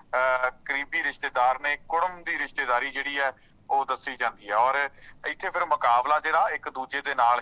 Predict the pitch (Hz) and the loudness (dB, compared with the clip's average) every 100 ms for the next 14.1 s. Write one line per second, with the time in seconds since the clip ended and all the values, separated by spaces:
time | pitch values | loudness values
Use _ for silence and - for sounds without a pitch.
0 | 143 156 143 - 123 117 117 113 120 175 | -2 -8 -8 -4 0 2 2 4 2 2
1 | - - - - 147 151 135 120 107 117 | -2 -14 -20 -6 -2 0 0 2 0 0
2 | 131 127 123 156 160 180 180 180 - - | 0 0 -2 -6 -6 -6 -10 -10 -14 -20
3 | - 123 127 139 151 127 123 135 151 156 | -4 -2 -2 -2 -2 0 0 -2 -4 -4
4 | 135 131 139 135 117 143 160 131 110 _ | -2 2 2 0 -6 -6 -6 -8 -16 _
5 | - - - 151 170 170 196 185 151 147 | -20 -20 -4 -2 0 2 2 0 -4 -6
6 | 185 175 160 151 160 156 151 127 123 147 | -6 -8 -8 -8 -8 -4 2 4 6 4
7 | 160 147 135 147 - 156 - 135 160 151 | 0 -4 -6 -10 -12 -12 -10 -10 -4 0
8 | 151 139 117 117 160 180 165 160 - - | 0 -2 -4 0 -2 -2 -6 -6 -10 -20
9 | - - 143 156 196 151 131 170 185 147 | -14 0 2 2 -2 -6 -8 -8 -10 -6
10 | 139 143 143 151 156 - 135 143 135 - | -6 -6 -6 -2 -2 -2 -4 -4 -8 -8
11 | 117 113 - 117 - - - - 143 165 | -8 -8 -8 -12 -14 -20 -12 -4 -2 2
12 | 175 175 160 147 147 151 135 127 165 156 | 2 4 2 0 -4 -4 -4 -4 -6 -4
13 | 151 156 156 160 147 123 117 143 139 139 | -6 -6 -6 -4 -4 -6 -2 -2 0 0